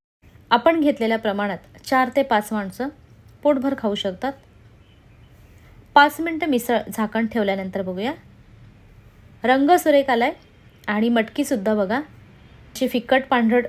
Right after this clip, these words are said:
दिसत नाही. चिंच घातली त्यामुळे लिंबू अजून घातलेलं नाहीये, नंतर खाताना वरून लिंबू पिळायचं. मस्तपैकी झणझणीत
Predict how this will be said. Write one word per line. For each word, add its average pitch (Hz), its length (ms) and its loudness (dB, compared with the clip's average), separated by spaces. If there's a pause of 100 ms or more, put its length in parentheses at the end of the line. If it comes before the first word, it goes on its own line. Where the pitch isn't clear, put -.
दिसत 220 340 -4
नाही. 214 180 -4 (680)
चिंच 294 300 4
घातली 294 360 4
त्यामुळे 247 380 0
लिंबू 226 400 2
अजून 214 240 0
घातलेलं 202 440 0
नाहीये, 190 280 -6 (600)
नंतर 269 360 2
खाताना 262 440 0
वरून 262 240 2
लिंबू 220 280 0
पिळायचं. 175 420 -2 (800)
मस्तपैकी 294 560 0
झणझणीत 220 680 2